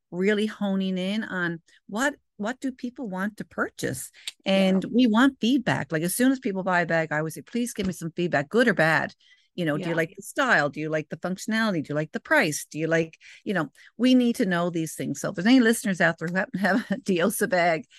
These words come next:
Speaker 1: uh, yeah, it's really important for us to get the feedback. So next year is kind of, what is our bag? You know,
Speaker 2: Yeah,
Speaker 1: like,
Speaker 2: like,
Speaker 1: what,
Speaker 2: what
Speaker 1: what is it? Where, who's our demographic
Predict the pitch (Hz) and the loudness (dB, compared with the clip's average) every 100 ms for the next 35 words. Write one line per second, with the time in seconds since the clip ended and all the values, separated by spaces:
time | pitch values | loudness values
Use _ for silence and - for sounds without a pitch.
0 | - _ - 165 156 175 185 165 151 180 | -20 _ -6 -2 -2 -2 -2 -2 -4 -8
1 | 190 214 196 196 185 165 156 175 160 - | -4 -2 -2 -2 -4 -4 -4 -4 -4 -4
2 | 143 143 - - 151 147 135 131 - 185 | -8 -8 -10 -8 -6 0 0 0 -2 2
3 | 247 277 - 262 240 214 - 202 190 180 | 2 0 -2 0 2 0 -2 -2 -4 -6
4 | _ _ _ _ - 349 554 - 226 233 | _ _ _ _ -12 -10 -10 -4 0 0
5 | - - 170 170 175 170 156 - 156 - | -2 -2 0 0 -2 -2 -4 -8 -10 -12
6 | - _ _ _ - 196 185 - 294 - | -18 _ _ _ -4 2 6 6 6 4
7 | 240 254 196 - - 254 254 233 - - | 2 2 2 2 4 2 4 2 2 -10
8 | - 311 349 320 339 330 277 226 202 202 | 0 2 2 0 0 2 2 2 0 2
9 | 185 180 180 196 | 2 2 2 -4